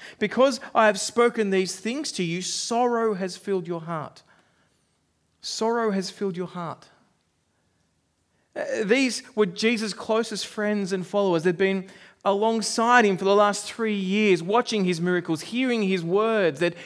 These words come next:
shared their very lives with him. They'd given up their lives for him. And now he's telling them he's going away.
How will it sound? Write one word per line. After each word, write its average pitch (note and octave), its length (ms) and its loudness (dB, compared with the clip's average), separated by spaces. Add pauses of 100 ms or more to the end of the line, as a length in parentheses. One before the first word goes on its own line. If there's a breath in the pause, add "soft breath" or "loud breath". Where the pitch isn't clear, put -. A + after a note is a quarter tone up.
shared B3+ 440 2
their G#3+ 140 2
very G#3 260 0
lives G3+ 480 0
with F3+ 200 -6
him. F#3+ 140 0
They'd G3 180 2
given A#3+ 340 0
up B3+ 280 -2
their G3 120 -4
lives D3 380 -2
for D3+ 100 -10
him. B2 260 -12 (1080 soft breath)
And G3+ 120 6
now A#3+ 300 8
he's A3+ 140 0
telling G#3+ 280 2
them A#3+ 120 2
he's G3+ 200 2
going G3 340 2
away. F#3 640 0